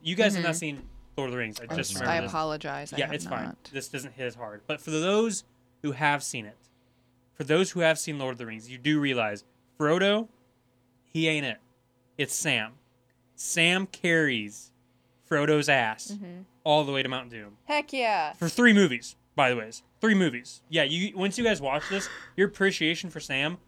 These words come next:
Speaker 1: goes up. Sam ain't a bitch,
Speaker 2: Heck
Speaker 1: but
Speaker 2: yeah.
Speaker 1: Frodo is.
Speaker 2: We
Speaker 1: And it,
Speaker 2: appreciate
Speaker 1: it,
Speaker 2: you.
Speaker 1: yeah, like
Speaker 3: Actually, all of the lists that I looked at today did not have Frodo on them.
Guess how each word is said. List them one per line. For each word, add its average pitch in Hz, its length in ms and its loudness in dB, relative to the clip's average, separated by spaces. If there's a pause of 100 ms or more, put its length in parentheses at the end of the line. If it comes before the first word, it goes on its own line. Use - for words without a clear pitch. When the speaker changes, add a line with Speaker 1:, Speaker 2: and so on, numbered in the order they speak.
(260)
Speaker 1:
goes 135 240 2
up. 113 180 -4 (260)
Sam 247 360 4
ain't 254 140 4
a 185 40 4
bitch, - 440 0 (380)
Speaker 2:
Heck 185 140 -8
Speaker 1:
but 165 120 2
Speaker 2:
yeah. 139 120 -8
Speaker 1:
Frodo 180 420 2
is. 110 300 -2 (180)
Speaker 2:
We 180 100 -4
Speaker 1:
And 151 100 4
it, 151 60 -2
Speaker 2:
appreciate 160 440 0
Speaker 1:
it, 160 180 2
Speaker 2:
you. 170 40 -12 (220)
Speaker 1:
yeah, 117 300 0 (120)
like 151 160 4
Speaker 3:
Actually, 185 360 -4
all 214 300 -2
of 196 140 -12
the 147 240 -8
lists 147 380 -10
that 127 120 -6
I 113 260 -4 (720)
looked 143 260 -6
at 113 120 -4
today 117 240 -4
did 113 160 -10
not 135 160 -6
have 139 220 -10
Frodo 127 320 -6
on 123 220 -12
them. 113 220 -20